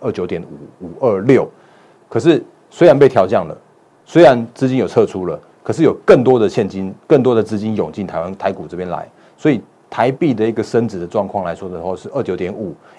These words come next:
一直升到最近的二十八点五附近的这个，这个地方，这个水准。所以你就看到，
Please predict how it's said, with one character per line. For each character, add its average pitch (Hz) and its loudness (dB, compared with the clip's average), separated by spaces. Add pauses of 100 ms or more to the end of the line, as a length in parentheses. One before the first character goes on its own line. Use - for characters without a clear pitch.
一 147 -4
直 120 -6
升 127 -2
到 120 4
最 135 0
近 110 -6
的 98 -8
二 117 -8
十 - -14
八 101 2
点 78 -8 (500)
五 85 -10
附 113 -4
近 101 -6
的 82 -10
这 92 -12
个， 82 -12
这 - -8
个 95 -4
地 95 -8
方， 82 -6
这 - -12
个 90 -12
水 85 -12
准。 85 -8 (360)
所 185 2
以 117 2
你 90 -8
就 113 -8
看 113 -2
到， 104 2